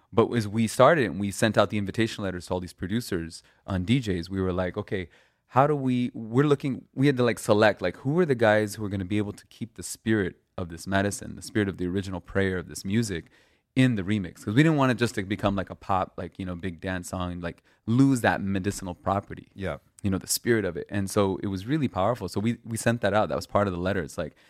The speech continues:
Speaker 1: if you choose to take on this mission, you know, it's like, this is about how do we embody this prayer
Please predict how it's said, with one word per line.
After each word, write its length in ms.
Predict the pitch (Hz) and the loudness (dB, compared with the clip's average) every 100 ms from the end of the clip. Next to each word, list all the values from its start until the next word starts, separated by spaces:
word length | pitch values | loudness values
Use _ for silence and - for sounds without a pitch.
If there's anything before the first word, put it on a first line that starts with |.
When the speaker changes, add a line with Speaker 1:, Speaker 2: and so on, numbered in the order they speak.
| _ _ | _ _
Speaker 1:
if 200 | 127 117 | 2 2
you 80 | 120 | 0
choose 260 | - 131 113 | 2 2 2
to 60 | |
take 220 | - 107 104 | 2 2 2
on 140 | 95 | -2
this 160 | 85 104 | -4 -2
mission, 500 | 123 - 80 82 - _ _ _ - | -2 -2 -10 -12 -18 _ _ _ 0
you 140 | 131 | 2
know, 140 | 113 101 | 4 2
it's 160 | 101 | 2
like, 200 | 95 90 95 | 0 0 0
this 200 | 110 131 | 0 2
is 100 | 123 | 2
about 440 | 104 95 92 - | 4 4 2 0
how 180 | 98 117 | 2 4
do 80 | 127 | 4
we 140 | 120 | 0
embody 460 | 98 87 95 107 107 | -2 0 2 2 0
this 200 | 95 92 | -6 -10
prayer 540 | - 113 123 92 85 | -2 2 2 0 -4